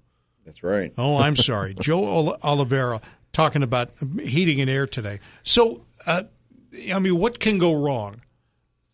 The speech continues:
Speaker 1: There's a lot of things that can go wrong. Um, I mean, if the system's not being maintained properly, that's gonna be a big one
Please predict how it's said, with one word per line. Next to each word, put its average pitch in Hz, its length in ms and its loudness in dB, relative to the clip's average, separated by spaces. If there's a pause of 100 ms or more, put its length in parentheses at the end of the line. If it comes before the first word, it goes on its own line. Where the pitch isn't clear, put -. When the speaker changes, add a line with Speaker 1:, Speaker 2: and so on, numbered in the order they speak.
(200)
Speaker 1:
There's 92 140 -8
a 95 40 -4
lot 95 200 0
of 90 60 -8
things 92 160 -6
that 85 120 -10
can 85 140 -14
go 82 100 -10
wrong. 85 420 -6 (180)
Um, 90 640 -4
I 98 100 -4
mean, 101 260 0
if 95 120 -4
the 101 80 -4
system's 139 380 -2
not 104 180 0
being 101 160 0
maintained 92 480 -2
properly, 85 640 -2 (540)
that's 101 180 0
gonna 113 160 0
be 95 120 2
a 90 60 2
big 95 240 0
one 98 560 -2